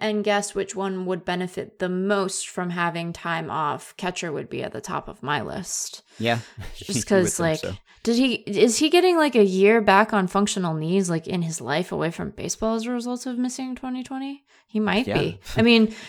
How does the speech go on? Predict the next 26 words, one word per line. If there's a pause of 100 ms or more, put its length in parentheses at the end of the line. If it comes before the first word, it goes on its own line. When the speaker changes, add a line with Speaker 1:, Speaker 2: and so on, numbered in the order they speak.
Speaker 1:
he
was,
you
know,
he
was
home
with
his
family
and
he
and
his
wife
had
twins.
And (300)
so
it's
not
as
if,
uh,
Buster
Posey